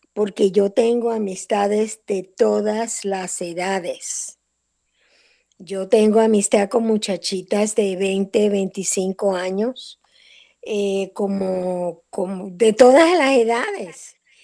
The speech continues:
Eso depende. Usted, yo, mi filosofía es: usted quiere ser feliz, haga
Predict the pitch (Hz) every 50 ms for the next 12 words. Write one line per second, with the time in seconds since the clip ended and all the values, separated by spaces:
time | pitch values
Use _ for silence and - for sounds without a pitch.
0 | _ _ - - - 226 233 226 285 285 269 262 247 240 247 - 277 262 262 262
1 | 262 247 254 254 254 - - 233 233 240 - - - 226 175 269 262 262 269 277
2 | 269 254 226 - 262 214 220 214 208 - 226 202 - - 247 233 220 208 202 185
3 | 170 156 - - - _ _ _ _ _ _ _ _ - 226 220 208 - - 262
4 | 254 269 254 - - 277 254 247 254 254 254 247 277 - 285 247 233 233 226 -
5 | - 240 220 226 240 262 262 262 226 214 - - _ _ _ _ _ _ _ _
6 | - 240 247 262 269 247 254 233 -